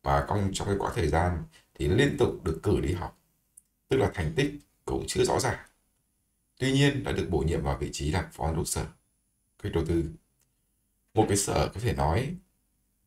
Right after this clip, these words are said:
đối với tỉnh Vĩnh Phúc thì rất nhiều những cái dự án thì thật sự với các bác rằng là sở kế hoạch đầu tư là một sở có thể nói dùng cái từ là béo bở.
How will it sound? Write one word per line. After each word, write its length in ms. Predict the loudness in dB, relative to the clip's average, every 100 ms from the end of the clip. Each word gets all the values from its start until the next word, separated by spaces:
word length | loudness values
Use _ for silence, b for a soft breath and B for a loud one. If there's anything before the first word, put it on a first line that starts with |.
| _ _ _ _ _ _ _
đối 120 | 4
với 120 | 6 6
tỉnh 120 | 2
Vĩnh 140 | 0 -2
Phúc 220 | -2 -2 -10 _ _ _ _ _ _ -2
thì 520 | 0 2 2 0 -4 -10 _ _ _ _ _ _ _ _ 4
rất 160 | 4
nhiều 160 | 6 2
những 100 | 2
cái 100 | 0
dự 140 | 0
án 340 | -2 -2 -2 -4 -12 -18
thì 120 | -10
thật 140 | -6
sự 160 | -4 -4
với 80 | -4
các 80 |
bác 180 | -4 -4
rằng 160 | -4 -4
là 220 | -4 -8 _ _ _ _ _ _ _ _ _ _ _ -4
sở 200 | 2 4
kế 60 |
hoạch 140 | 4 4
đầu 80 | 2
tư 200 | 2 2
là 120 | 2
một 120 | 0
sở 300 | -2 -4 -6 -6
có 100 | -8 -6
thể 120 | -6
nói 360 | -4 -4 -6 -10 _ _ _
dùng 180 | -4 -2
cái 100 | 0 0
từ 60 |
là 120 | -4 -4
béo 180 | -6 -4
bở. 160 | -4